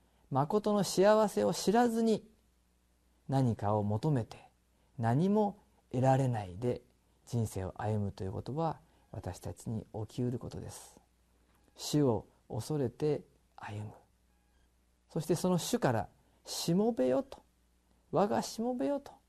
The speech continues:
そのように呼んでいただける。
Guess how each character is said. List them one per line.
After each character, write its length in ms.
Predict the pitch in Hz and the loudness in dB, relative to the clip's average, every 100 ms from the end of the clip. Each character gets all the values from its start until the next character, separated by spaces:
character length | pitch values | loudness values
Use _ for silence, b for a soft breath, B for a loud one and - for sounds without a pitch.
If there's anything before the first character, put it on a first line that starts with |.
| _ _ _ _ | _ _ _ _
そ 140 | - 185 | -4 -2
の 160 | 208 | 0
よ 180 | 214 202 | 0 -2
う 60 | 131 | -4
に 140 | - _ _ | -6 _ _
呼 100 | 117 | -4
ん 200 | 117 127 | -2 -2
で 120 | 135 | -2
い 40 | - | -4
た 200 | - 117 | -6 -8
だ 120 | 95 | -8
け 140 | - | -14
る。 140 | - | -20